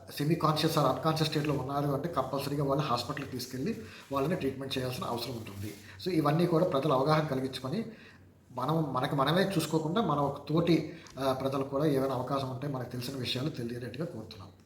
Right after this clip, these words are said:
అంతేకాకుండా మనకి ఎక్కువగా ఇప్పుడు షుగర్, బీపీ లాంటి వ్యాధులు ఎక్కువగా వస్తున్నాయి. ఈ షుగర్ వ్యాధిలో మనకి ఎక్కువగా మనం ముఖ్యంగా చేయాల్సింది ఏంటంటే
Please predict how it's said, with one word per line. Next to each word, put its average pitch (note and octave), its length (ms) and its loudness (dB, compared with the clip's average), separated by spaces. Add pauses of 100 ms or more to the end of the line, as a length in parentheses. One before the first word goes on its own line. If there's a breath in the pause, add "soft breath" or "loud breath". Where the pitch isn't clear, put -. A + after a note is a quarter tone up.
(400 loud breath)
అంతేకాకుండా D#3 720 2 (380 loud breath)
మనకి B2+ 220 -6
ఎక్కువగా D3+ 360 2
ఇప్పుడు C#3 200 2
షుగర్, C#3+ 320 -2
బీపీ C3+ 340 0
లాంటి B2+ 220 -4
వ్యాధులు A#2+ 280 -4
ఎక్కువగా C3 280 -6
వస్తున్నాయి. A2+ 540 -10 (300 loud breath)
ఈ C#3 80 -2
షుగర్ D#3+ 340 2
వ్యాధిలో D3+ 480 6
మనకి C3 300 -2
ఎక్కువగా C#3 380 -4
మనం B2+ 240 -6
ముఖ్యంగా D3+ 300 -4
చేయాల్సింది C3+ 500 -2
ఏంటంటే A2+ 680 -8